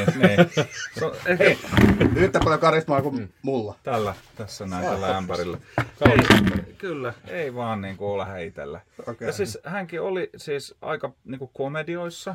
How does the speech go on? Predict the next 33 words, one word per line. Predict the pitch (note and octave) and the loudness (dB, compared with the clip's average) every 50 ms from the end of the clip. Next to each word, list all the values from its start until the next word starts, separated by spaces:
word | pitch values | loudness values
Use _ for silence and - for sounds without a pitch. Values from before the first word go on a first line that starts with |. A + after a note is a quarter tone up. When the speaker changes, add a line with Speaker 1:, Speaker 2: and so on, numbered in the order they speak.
| - - | -10 -10
Speaker 2:
ja | - - | -12 -10
sit | C#3 C3 - | -10 -10 -8
teki | A#2+ B2 A#2+ A#2 | -8 -6 -4 -4
Speaker 1:
Mm. | A2+ | -4
Speaker 2:
myös | G#2+ G#2 - C3+ | -6 -6 -6 -6
vakavia | C#3+ D#3 - D#3 D3 B2+ C3 B2 A#2 | -6 -6 -4 -6 -4 -2 -2 -2 -2
rooleja, | B2 A#2+ A#2 A#2 A2+ G#2+ A2 | -2 -2 0 0 -2 -2 -2
koska | - - D#3+ D3 - - F3+ | -2 -2 -2 -2 0 0 -2
oli | F#3 F#3 | 0 2
tehnyt | A3 G3+ C3+ A2 - - | 0 0 0 -2 -4 -2
komedioita, | - G2 F#2+ G2 F2+ F2+ E2+ F2+ F2+ F2+ F#2+ | -2 -2 -2 -2 -4 -4 -4 -4 -4 -4 -4
oletan, | G2 G2+ F#2+ G2 F#2+ F#2+ | -4 -4 -6 -8 -8 -10
että | F#2 - - | -10 -10 -8
sen | A2 G#2 G2 | -8 -8 -8
takia. | F2 G2 - - F#2 F2+ - _ _ _ - - _ _ _ _ _ _ - | -8 -10 -10 -8 -8 -8 -10 _ _ _ -20 -20 _ _ _ _ _ _ -6
Esimerkiksi | C3+ C3 B2+ D3 C#3+ C#3+ C3+ - - | -4 -4 -2 -2 -6 -6 -8 -4 -4
tää | D#3 C#3 | -2 -2
True | - - C#3 B2+ A#2 A2 | -2 -4 -6 -6 -4 -6
Detective | G2+ - G#2 G2 - G2+ F#2+ F#2+ | -6 -6 -8 -10 -8 -8 -8 -6
kakkoskausi, | F#2 F#2 F#2 - - F2+ - - F#2 F2 F2+ F#2+ G2+ | -6 -6 -8 -8 -12 -18 -12 -8 -4 -4 -4 -4 -6
missä, | G#2 G#2 - - - A#2+ - - _ _ _ _ _ _ _ _ _ _ _ _ _ _ _ _ _ _ _ _ _ _ - - - - - - - - - - - - _ - _ _ - | -8 -8 -8 -6 -6 -6 -8 -8 _ _ _ _ _ _ _ _ _ _ _ _ _ _ _ _ _ _ _ _ _ _ -16 -14 -12 -12 -12 -14 -16 -18 -20 -20 -20 -20 _ -20 _ _ -10
sori | - F3 E3 C#3 C3+ C3 | -4 -2 0 0 0 0
vaan, | C#3+ C#3 C3+ B2 | 2 2 2 2
jos | A#2+ A2 C3 | 2 2 0
joku | B2+ A2+ A2+ G2+ | -2 0 0 0
siitä | G#2+ G#2+ G2 G2+ | 0 0 -2 -2
tykkää. | - - G#2 G2 - - F#2 F2+ F#2 F2+ - - - - - | -4 -4 -4 -4 -4 -4 -4 -4 -2 -4 -6 -8 -12 -12 -10
En | G2 G#2+ | -8 -8
oo | G#2 | -8
kyllä | - - B2 A#2 | -4 -4 -2 0
koskaan | - C3+ B2 - - D3 C#3 | 2 0 0 0 -2 -2 0
tavannut | C#3+ D#3+ C#3+ A#2+ G#2 G2 G2 - | 2 2 2 2 2 0 -2 -4
ketään, | G2 F2+ - F2 F2 | -4 -4 -2 -2 -6